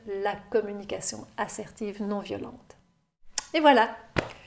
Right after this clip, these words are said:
vous venez de recevoir le point de départ de trois mois de formation pratique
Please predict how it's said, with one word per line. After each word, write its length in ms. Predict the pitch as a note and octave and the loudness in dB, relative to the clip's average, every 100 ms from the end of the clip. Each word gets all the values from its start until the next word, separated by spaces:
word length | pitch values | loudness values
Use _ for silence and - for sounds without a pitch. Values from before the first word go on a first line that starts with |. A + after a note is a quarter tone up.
| - - - | -20 -20 0
vous 100 | B3 | 6
venez 180 | C4 E4 | 8 10
de 60 | D#4 | 10
recevoir 720 | C#4+ C#4+ C4+ A#3+ C#4 D#4 D#4+ A#3+ | 8 8 8 10 8 8 4 6
le 180 | C#4+ | 6
point 220 | D4 E4+ D4+ | 6 6 8
de 60 | |
départ 600 | B3 A#3+ B3+ C#4+ D#4 C4+ | 8 8 8 8 6 4
de 160 | A3+ B3 | 4 4
trois 460 | B3 - - C#4+ | 2 -2 4 6
mois 320 | C#4 B3+ C#4 C#4+ | 6 6 6 4
de 100 | A#3 | 0
formation 500 | - A#3 A3+ A#3+ A#3 | 0 0 0 -2 -2
pratique 640 | - A#3+ A#3 B3 C4 | -2 -2 -2 -4 -4